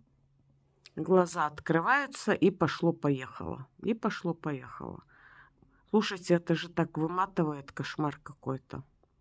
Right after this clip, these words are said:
И я днем сегодня не поспала,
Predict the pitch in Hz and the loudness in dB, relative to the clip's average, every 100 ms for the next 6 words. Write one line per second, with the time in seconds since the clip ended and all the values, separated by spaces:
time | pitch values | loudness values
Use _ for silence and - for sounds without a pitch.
0 | _ _ - - - - - - - - | _ _ -20 -20 -20 -20 -18 -16 -18 -20
1 | _ _ _ 175 180 175 180 175 175 190 | _ _ _ 6 8 6 0 4 8 10
2 | 165 - 170 147 160 156 151 151 160 - | 8 -2 -8 2 6 6 6 2 -4 0
3 | 165 165 247 | 2 4 4